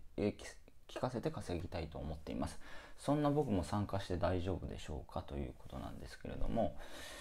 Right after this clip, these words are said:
えー、結論大丈夫です。これですね、あの、なんでブックメーカー寄りにしたかっていうと、実はですね、ブックメーカーのお問い合わせが結構多かったんですよ。で、もともと、その情報発信をですね、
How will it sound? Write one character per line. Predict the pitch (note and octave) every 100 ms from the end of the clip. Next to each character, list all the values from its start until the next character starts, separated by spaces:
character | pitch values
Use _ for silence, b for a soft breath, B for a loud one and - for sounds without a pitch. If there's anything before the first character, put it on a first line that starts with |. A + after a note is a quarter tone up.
| B B B
え | B2
ー、 |
結 | E3 E3
論 | F3
大 | G2 F#2+
丈 | G#2
夫 |
で | - B1+
す。 | - - - - - -
こ | -
れ | G#3+
で | D4+ C4+
す | A#2
ね、 | G2+
あ | F#2
の、 | F#2 F#2 F#2 D#2+ - b b
な | D#3+ A3
ん |
で | A#3
ブ | G3+ A3
ッ | A3
ク | A#3+
メ | A#3 A#3
ー |
カ | A3 A3
ー | G3+
寄 | F#3+
り | G3+
に | G#3 G#3
し | -
た | A3
か | C3+
っ | -
て | -
い | F2
う | D2
と、 | - C3 A2
実 | F#2 C3 A3+
は | E3+
で |
す | E2+
ね、 | F2
ブ | F#2+
ッ | D#3 -
ク | E4
メ | D#4+ E4+
ー | D#4+
カ | -
ー | -
の | F2
お | F#2+
問 | C3+
い | C#3
合 |
わ | A2
せ |
が | -
結 | -
構 | G2
多 | F#2+
か | F2+
っ | -
た | -
ん |
で | D2
す |
よ。 | C#2+ - b b
で、 | -
も | D3 E3+
と | C4
も | D#4 E4
と、 | D#4 D#4 - - - B B B B B
そ | -
の | A2 A2+
情 | E3+ G#3 A3+
報 | A#3 A3+
発 | A3+ B3 A3
信 | - -
を | -
で | -
す | -
ね、 | G#2 F#2+